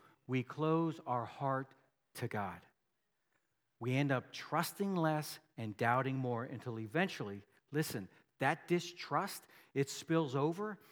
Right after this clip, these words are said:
into our relationship with God, and eventually we get to a point that even He and His promises can't be trusted. If you're here tonight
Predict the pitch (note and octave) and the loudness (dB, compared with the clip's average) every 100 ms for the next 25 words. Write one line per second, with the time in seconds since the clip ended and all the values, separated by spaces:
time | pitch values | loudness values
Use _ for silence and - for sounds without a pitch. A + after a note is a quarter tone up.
0 | - - C3 C#3+ B2+ C#3+ C3+ B2+ C#3 D#3+ | -14 -6 -2 0 6 6 4 2 2 2
1 | F#3+ F3 - E3+ A#2 - C3 D3 F3+ F#3+ | 0 -2 -2 -4 -4 -4 0 2 2 -2
2 | - - _ B2 A#2 C3 D#3 G3 F#3+ F#3 | -12 -20 _ -2 2 2 2 2 0 0
3 | - - A#2+ C#3+ D#3 F3+ - D#3 D3+ D3 | -6 -8 2 2 4 -2 2 2 2 -2
4 | - A#2 A#2 - F3 F3+ F3+ F#3 E3+ - | -8 -4 -4 -4 0 2 4 2 0 -4
5 | _ - - F#3+ G3 G#3+ G3 - - B2 | _ -10 0 4 4 0 -6 -18 -4 0
6 | C3+ - - F3 E3+ F3 C#3+ C3 G2+ - | 0 -2 2 6 8 6 4 2 2 0
7 | - - - E3 D#3+ D3+ C#3 - D3+ C3 | -2 -12 4 6 6 2 -2 4 6 6
8 | - - - _ _ _ _ _ _ _ | 0 -12 -14 _ _ _ _ _ _ _
9 | C3 - G3+ B3+ F#3+ G3+ F#3+ D3+ C3 F#2+ | -8 0 4 6 8 8 8 2 2 0